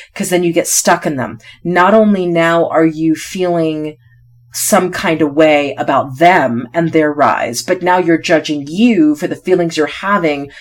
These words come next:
about them and their rise. It becomes a hot mess situation where you're just running this negative downward spiral where you're judging them and you're judging you, and then you're judging them and you're ju-, it's just, it, it, it doesn't move anything.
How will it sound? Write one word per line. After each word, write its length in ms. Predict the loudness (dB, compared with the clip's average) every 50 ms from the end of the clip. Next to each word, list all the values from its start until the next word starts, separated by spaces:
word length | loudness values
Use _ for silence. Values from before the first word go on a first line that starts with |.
| -20 -8 -6
about 360 | -2 0 2 0 0 0 2
them 220 | 2 2 4 2
and 200 | 0 -2 0 2
their 120 | 2 2 4
rise. 240 | 4 2 0 0 -4
It 80 | -6 -6
becomes 300 | -6 -4 -4 -4 -2 -2
a 40 | -4
hot 300 | -4 -2 -2 -2 0 0
mess 160 | 0 0 -2
situation 680 | -2 -4 -2 0 0 2 2 0 0 -2 -4 -4 -6 -10 -18 -20 -20 -20 _ -14
where 220 | -6 -2 0 0 2
you're 140 | 2 0
just 320 | 0 0 -2 -6 -6 -10 -16 _ _ -14 -14 -12 -8 -4
running 680 | 0 2 4 4 6 4 4 2 0 -2 -4 -6 -8 -6 -4
this 260 | -4 -4 -4 -4 -6
negative 680 | -4 -2 -2 0 0 0 0 0 -2 -2 -2 -4 -6 -4
downward 440 | -4 -2 -2 -2 -4 -4 -6 -6 -8
spiral 680 | -10 -8 -6 -4 0 0 0 2 2 2 0 0 -2 -6 -16 -20 -20 -6
where 160 | -2 -2 0
you're 140 | 0 0 -2
judging 420 | 0 0 0 0 2 2 2 2 2
them 260 | 2 0 -2 -2 -4
and 140 | -4 -6 -6
you're 120 | -8 -6
judging 400 | -2 0 0 0 2 0 -2 -4
you, 280 | -4 -6 -6 -6 -6 -6
and 100 | -6 -8
then 80 | -8
you're 160 | -8 -8 -8
judging 320 | -6 -4 -4 -2 0 -2 -2
them 240 | 0 -2 -2 -2 -4
and 80 | -6
you're 140 | -8 -8 -6
ju-, 220 | -2 0 0 0 -2 -6 -18 -14 -10 -8
it's 160 | -6 -4 -2
just, 200 | -2 -2 -2 -4 -12 -20 _ _
it, 220 | -2 0 0 0 0
it, 220 | 0 -2 -2 -2 -4 -14 _ _ _ -4
it 140 | -2 2
doesn't 340 | 4 4 4 4 2 0 0
move 400 | 0 2 4 6 6 6 4 4
anything. 580 | 2 0 -2 -4 -6 -6 -8 -8 -8 -10 -14